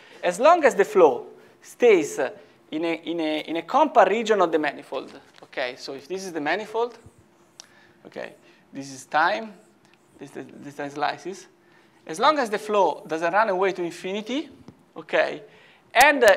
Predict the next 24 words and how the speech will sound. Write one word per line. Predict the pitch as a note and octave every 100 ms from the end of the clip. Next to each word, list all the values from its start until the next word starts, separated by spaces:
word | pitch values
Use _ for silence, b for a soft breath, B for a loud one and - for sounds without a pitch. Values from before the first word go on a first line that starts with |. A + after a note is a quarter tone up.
| -
it |
doesn't | F3+ F#3 F3+
hit | - A#3
this, | F#3+ - - -
some | - E3+
singularity | D#3+ E3+ E3+ F#3 D#3 D3 D3
of | - E3 D#3+
the |
manifold, | D#3 E3 E3+ A3 B3+ - B B -
then | G#3+ G#3+
the |
flow | F#3+ F#3 F3 - - - _ _ _
exists, | D3+ D#3 F3 F3+ -
uh, | G#3+ G#3+ B -
and |
so | - F3 D#3+
one | D#3+ D#3
can | D3+ C#3+ -
keep, | - E3+ - D#3
uh, | C#3+
the | D#3
solution | E3 D#3 D3+ C#3
exists. | - A#2+ - D3+
So | F3 C#3+